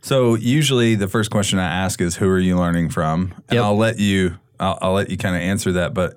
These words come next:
Speaker 1: in addition, I would like to know, um, how you're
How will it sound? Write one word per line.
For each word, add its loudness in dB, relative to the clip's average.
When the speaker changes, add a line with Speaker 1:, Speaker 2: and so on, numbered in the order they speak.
Speaker 1:
in 0
addition, 0
I 0
would -2
like -2
to -4
know, -2
um, -4
how -2
you're -2